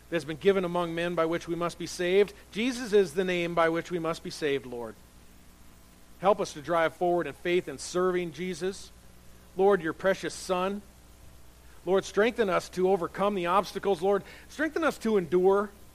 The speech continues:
the hardship. Lord, it hurts sometimes being in this world. We suffer.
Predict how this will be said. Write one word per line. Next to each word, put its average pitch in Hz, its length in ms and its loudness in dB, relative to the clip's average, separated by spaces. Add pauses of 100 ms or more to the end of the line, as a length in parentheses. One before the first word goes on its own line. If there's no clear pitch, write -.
(360)
the 175 100 -4
hardship. 180 480 0 (1700)
Lord, 190 220 4
it 185 80 0
hurts 175 220 -2
sometimes 151 520 -6
being 143 200 -8
in 139 120 -10
this 135 120 -12
world. 143 320 -8 (1000)
We - 60 -18
suffer. 143 400 -6